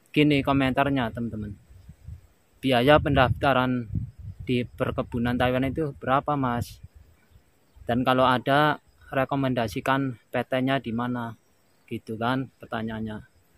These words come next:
Jadi pada video kali ini saya akan menjawab sekaligus menjelaskan di mana P T Perkebunan Taiwan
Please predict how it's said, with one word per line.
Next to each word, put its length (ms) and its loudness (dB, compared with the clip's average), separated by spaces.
Jadi 560 4
pada 240 0
video 640 4
kali 280 0
ini 200 2
saya 400 4
akan 400 0
menjawab 600 6
sekaligus 720 -2
menjelaskan 800 0
di 80 0
mana 560 2
P 20 -8
T 220 0
Perkebunan 880 -2
Taiwan 600 0